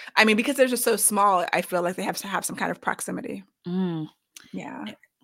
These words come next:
Speaker 2: So, speaking of family, we see Nikita, we get some P O Vs from Nikita, and she is
Speaker 1: Right.
Speaker 2: pretending to be a, she's sneaking around pretending to be a human in this bookstore where she is buying this book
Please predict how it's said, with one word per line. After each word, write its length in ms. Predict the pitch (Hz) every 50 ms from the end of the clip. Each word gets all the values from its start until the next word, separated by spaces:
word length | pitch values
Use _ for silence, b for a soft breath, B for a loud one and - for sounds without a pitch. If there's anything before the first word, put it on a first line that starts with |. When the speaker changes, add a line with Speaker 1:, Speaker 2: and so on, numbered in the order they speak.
| _ _ _ _ -
Speaker 2:
So, 320 | - - 339 294 254 240
speaking 360 | 240 - 285 294 285 359 349
of 80 | 330 320
family, 760 | - - 254 233 226 220 220 220 220 220 233 269 330 - _ -
we 140 | 208 208 220
see 220 | 208 - 254 233
Nikita, 400 | 226 226 226 - - 247 233 226 220
we 80 | 226
get 160 | 214 226 214 -
some 140 | 226 220
P 160 | 202 - 254 233
O 40 | 214
Vs 220 | 220 220 220 220
from 160 | - 226 214 214
Nikita, 640 | 208 208 - - 311 311 254 185 165 175 185 240 - _ -
and 180 | 190 202 220 -
she 360 | - - - 240 233 226 220
is 200 | 220 196 196 180
Speaker 1:
Right. 140 | 165 - -
Speaker 2:
pretending 400 | - 190 - 240 226 233 254 277
to 120 | - 294
be 160 | 269 269 269 262
a, 40 |
she's 180 | 247 - 220 -
sneaking 240 | - 247 247 320 302
around 160 | 247 226 214
pretending 320 | 202 208 - 214 214 220 226
to 60 | 226
be 120 | 233 233
a 60 | 226 226
human 480 | 202 262 320 330 240 190 180 185 190 b b b b b b b b b -
in 140 | 220 233 240
this 140 | 269 269 -
bookstore 500 | - 262 277 277 - - 220 190 190 185
where 80 | 196
she 240 | 196 - - 233 208
is 140 | 196 196 -
buying 640 | - - 196 190 190 190 190 190 190 185 185 185 - -
this 220 | - 180 180 -
book 500 | - _ - 185 165 - - - - -